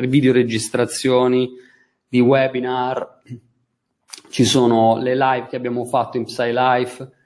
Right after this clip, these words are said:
archivio del valore di trecento e passa euro, gratis per voi per un anno. E poi,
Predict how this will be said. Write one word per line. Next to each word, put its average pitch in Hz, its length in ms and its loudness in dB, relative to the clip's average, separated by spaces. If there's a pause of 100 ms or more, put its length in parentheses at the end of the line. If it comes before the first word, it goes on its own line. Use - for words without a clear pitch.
(260)
archivio 113 720 2
del 90 220 -4
valore 104 840 2
di 120 560 -6 (140)
trecento 127 500 -2
e 113 40 -4
passa 147 520 -2
euro, 147 600 -2 (200)
gratis 92 560 -4
per 135 260 0
voi 123 440 2
per 127 160 0
un 113 160 -2
anno. 95 460 -6 (280)
E 202 100 0
poi, 254 640 0